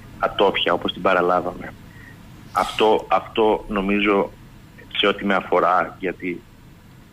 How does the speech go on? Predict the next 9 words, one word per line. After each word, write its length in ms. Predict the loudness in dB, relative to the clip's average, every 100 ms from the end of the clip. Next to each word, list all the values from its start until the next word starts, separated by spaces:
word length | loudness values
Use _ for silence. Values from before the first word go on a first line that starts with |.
| -20 -20 -20 -20 -6
δεν 120 | -4
μπορεί 200 | 0 -2
κανείς 460 | 0 -4 -2 -4 -4
να 160 | -2 -2
έχει 480 | -2 -4 -4 -4 -6 -14 -18 -18 -4
παντού, 400 | 0 0 2 0 2 0 -2 -2
ε, 160 | 2 2
γνώσεις, 680 | 2 2 2 2 -2 -2
αλλά 360 | 0 2 2